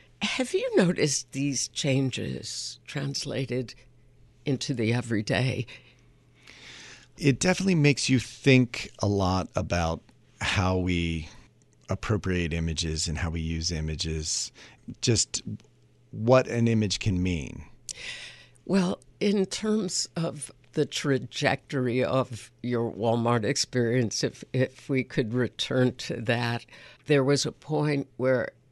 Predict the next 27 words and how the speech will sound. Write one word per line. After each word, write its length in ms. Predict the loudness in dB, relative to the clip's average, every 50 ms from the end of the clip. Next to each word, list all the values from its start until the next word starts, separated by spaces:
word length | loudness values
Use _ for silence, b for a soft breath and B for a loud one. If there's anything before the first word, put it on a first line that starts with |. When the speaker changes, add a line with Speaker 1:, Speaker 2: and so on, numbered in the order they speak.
| _ _
Speaker 1:
you 160 | -4 -2 -2
stopped 380 | -2 -4 -4 -4 -4 -4 -4 -2
being 300 | 0 2 4 4 2 0
thrown 340 | -2 -4 -2 0 2 2 2
out, 300 | 2 0 0 -2 -2 -4 -8 -10 -4
and 160 | -2 0 2 2
in 200 | 2 2 0 -2
fact, 600 | -4 -4 -4 -2 -2 -2 -2 -6 _ -16 -16 -16 _ _ _ -4
you 180 | -2 -2 0 0
were 260 | -2 -2 -4 -6 -10 _
contacted 1200 | -16 -14 -10 -8 -4 -4 -2 -4 -4 -4 -6 -6 -4 -4 -4 -6 -8 _ -6 -6 -4 -4 -6 -8 -12 -18 _ _
by 200 | -4 -2 0 0
corporate 640 | -2 -4 -4 -4 -4 -4 -2 0 2 2 2 2 0 0
Walmart. 480 | 0 0 2 2 2 0 0 -2 -4 -6 -8 -6
Speaker 2:
Well, 480 | -2 4 6 6 6 6 4 2 0 0
I, 260 | 2 4 4 4 4 4
I, 240 | 4 4 4 4 4
I 120 | 4 2
think 260 | 2 2 2 2 4
I 60 | 4 4
was 180 | 4 4 6
on 240 | 6 6 6 6 4
N 240 | 2 2 2 2 2
P 180 | 2 2 4
R 300 | 4 6 6 6 4 2
in 300 | 2 0 0 -2 0 0
Boston, 720 | 0 0 2 2 2 2 2 0 -2 -2 -2 -2 -2 -4 -6